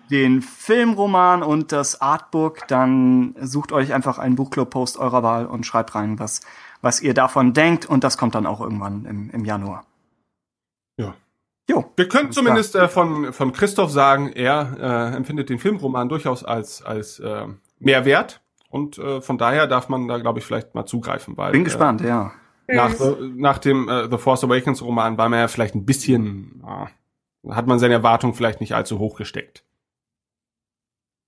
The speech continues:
Speaker 1: Mhm. <laughs> Ja.
Speaker 2: Ja, gut, dann,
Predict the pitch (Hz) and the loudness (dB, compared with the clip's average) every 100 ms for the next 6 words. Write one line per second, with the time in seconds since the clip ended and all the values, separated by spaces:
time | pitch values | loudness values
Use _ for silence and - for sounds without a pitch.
0 | _ _ _ _ _ _ _ _ - - | _ _ _ _ _ _ _ _ 0 2
1 | 131 127 - _ - - 160 - 220 - | 4 2 -2 _ -10 -6 -6 0 -2 -2
2 | _ 147 127 - - - - - - 190 | _ -2 0 -2 -12 -8 -6 -4 -6 -6
3 | - - - - _ _ _ - 302 - | -8 -10 -12 -18 _ _ _ -2 -2 -2
4 | - _ 320 214 170 147 | -12 _ -2 0 2 0